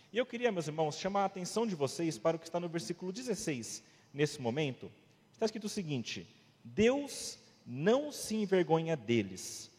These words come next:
de ser chamado o seu Deus." Meus irmãos, a fé dessas pessoas, de Abraão, Isaque, Jacó e José também, assim como Sara, que está incluída em Abraão aqui, é uma fé que, de alguma maneira,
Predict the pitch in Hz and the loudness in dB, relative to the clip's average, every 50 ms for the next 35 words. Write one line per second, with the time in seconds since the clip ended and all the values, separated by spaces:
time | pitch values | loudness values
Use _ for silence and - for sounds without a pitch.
0 | - _ _ _ - 117 127 160 143 - - - 175 196 214 202 - - - 208 | -20 _ _ _ -12 -4 -2 -2 -2 -2 2 6 6 8 8 6 4 0 0 0
1 | 202 135 117 117 123 123 117 120 127 131 - - _ _ _ - - 147 139 - | 0 2 2 2 2 0 0 -4 -12 -12 -12 -18 _ _ _ -10 -8 -6 -6 -6
2 | - - 127 113 107 90 92 82 73 - - - - - - - - - _ _ | -4 -2 -2 -2 -2 -4 -8 -12 -14 -14 -14 -12 -12 -10 -12 -14 -16 -20 _ _
3 | _ _ _ _ _ _ _ _ _ _ _ - _ _ _ _ _ _ - 170 | _ _ _ _ _ _ _ _ _ _ _ -20 _ _ _ _ _ _ -2 0
4 | 175 196 196 196 185 180 180 180 170 - 208 214 214 185 180 - - 131 - - | 0 2 4 4 2 4 4 2 0 2 -2 -2 0 0 -2 -2 -2 -4 -4 -2
5 | - 120 - - 151 156 135 113 107 104 117 127 120 113 113 135 156 143 123 110 | -4 -4 -2 0 0 2 2 0 -2 2 4 4 4 4 2 2 2 0 -2 -2
6 | 104 123 127 135 - - 101 110 107 - - 127 135 139 - - - - - - | 0 0 0 0 0 -4 -2 -2 -2 2 4 4 4 4 2 -10 -20 -20 -20 -18
7 | - - 160 147 123 143 120 95 98 123 147 160 - - 117 104 98 113 131 147 | -8 -4 -4 -2 -2 -2 -2 0 4 4 4 4 4 0 -4 -2 -2 -2 -2 -4
8 | 151 - - - - _ - - 143 - - 185 180 - 175 160 156 151 143 135 | -6 -12 -20 -20 -20 _ -10 -8 -8 -6 -4 -6 -4 2 2 2 4 4 2 2
9 | 123 104 95 - - 165 170 156 139 - - - 135 135 135 123 - 127 127 135 | 2 0 -2 -2 0 2 2 2 -2 -6 -6 -6 -4 -4 -4 -6 -6 -4 -2 0
10 | 156 170 135 123 98 92 - - - - - - 123 131 127 120 113 117 117 127 | -2 0 0 0 -2 -2 -4 -18 -20 -20 -14 -10 -6 -2 -2 0 4 4 4 4
11 | 151 147 123 107 107 - - 180 202 - - - - - - - _ _ _ _ | 2 2 0 -2 -4 -4 -4 -4 -4 -6 -10 -20 -20 -20 -20 -20 _ _ _ _
12 | _ _ _ _ _ - - 185 208 214 202 196 202 202 208 202 202 - - 208 | _ _ _ _ _ 2 4 4 6 6 4 2 2 0 0 0 -2 -4 -6 -2
13 | 208 202 196 185 165 - - - - - - 147 139 - 208 226 262 302 277 269 | 0 2 2 2 2 0 -4 -10 -20 -20 -20 -8 4 6 6 6 6 4 2 2
14 | 247 190 175 190 202 202 202 | 2 6 6 6 6 6 2